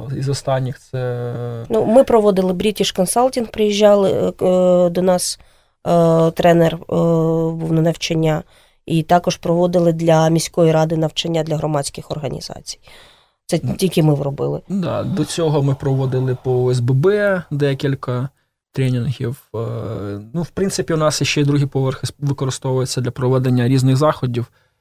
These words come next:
Speaker 1: Там круглі столи, прес-конференції, е, просто робочі групи. Ми, наприклад, в цьому році збирали там по теробороні, да.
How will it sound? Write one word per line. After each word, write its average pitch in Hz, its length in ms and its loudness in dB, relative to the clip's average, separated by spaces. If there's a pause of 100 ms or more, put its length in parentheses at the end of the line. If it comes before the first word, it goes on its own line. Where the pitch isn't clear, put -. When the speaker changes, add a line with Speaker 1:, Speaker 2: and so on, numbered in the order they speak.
(160)
Speaker 1:
Там 113 160 -2
круглі 147 300 2
столи, 180 840 2
прес-конференції, 143 1300 -2
е, 120 460 -4
просто 151 280 0
робочі 143 360 2
групи. 165 280 0
Ми, 139 120 0
наприклад, 131 360 -2
в - 40 -18
цьому 135 220 -2
році 131 200 -2
збирали 123 400 0
там 117 180 -4
по - 100 -8
теробороні, 135 760 2
да. 135 240 -4